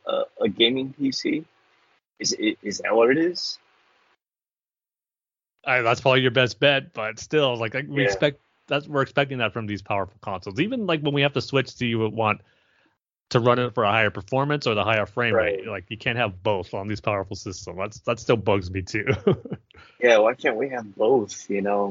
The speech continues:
Speaker 1: like, are, are, have the game developers already outgrown the P S five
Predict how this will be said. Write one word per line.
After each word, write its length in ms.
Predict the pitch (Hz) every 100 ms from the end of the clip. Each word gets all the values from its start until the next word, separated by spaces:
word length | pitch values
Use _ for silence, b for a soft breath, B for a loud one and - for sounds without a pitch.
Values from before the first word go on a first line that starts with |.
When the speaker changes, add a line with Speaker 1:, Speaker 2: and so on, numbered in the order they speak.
| 95
Speaker 1:
like, 200 | 95 87 - _ _ _ _ _ _ -
are, 160 | 120 -
are, 120 | - - _ _ _ _ _ _ _ _ _ _ _ -
have 420 | - 147 170 151
the 120 | 147
game 340 | 117 127 131 131
developers 920 | 123 113 110 110 117 107 104 - -
already 320 | 113 113 113 95
outgrown 460 | 107 98 101 101
the 80 | 110
P 160 | - 107
S 140 | -
five 360 | - 98 107